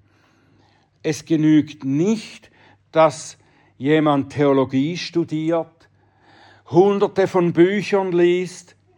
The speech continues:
damit er ein guter Lehrer für das Volk Gottes sein kann. Er muss ein Jünger geworden sein. Und zwar ein Jünger von Jesus.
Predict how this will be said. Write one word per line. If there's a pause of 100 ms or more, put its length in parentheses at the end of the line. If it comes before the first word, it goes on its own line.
(560)
damit
er
ein
guter (320)
Lehrer
für
das
Volk
Gottes
sein
kann. (3000)
Er
muss
ein
Jünger
geworden
sein. (1500)
Und
zwar
ein
Jünger
von
Jesus.